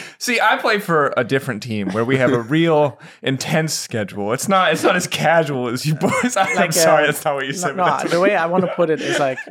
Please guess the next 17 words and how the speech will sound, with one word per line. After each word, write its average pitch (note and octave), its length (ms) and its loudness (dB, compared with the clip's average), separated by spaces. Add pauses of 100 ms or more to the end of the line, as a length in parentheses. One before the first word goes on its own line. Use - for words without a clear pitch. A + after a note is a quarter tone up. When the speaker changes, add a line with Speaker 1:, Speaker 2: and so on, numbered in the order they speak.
(160)
Speaker 1:
<laughs> - 260 -20
Speaker 2:
I, E3+ 240 -2
I D#3 140 -2
take F#3 420 -6
Tuesdays, D#3 720 -6 (120)
like, C#3+ 280 -4 (160)
off, C#3 300 -2
right? B2+ 280 -10
Like, C3 120 -8
Speaker 1:
Yeah, C3+ 100 2
Speaker 2:
I B2+ 40 4
Speaker 1:
yeah, A#2 100 2
Speaker 2:
don't E3 220 2
Speaker 1:
yeah. - 40 -12
Speaker 2:
touch D3+ 280 -4
the D3 60 -8
game. D#3 240 -6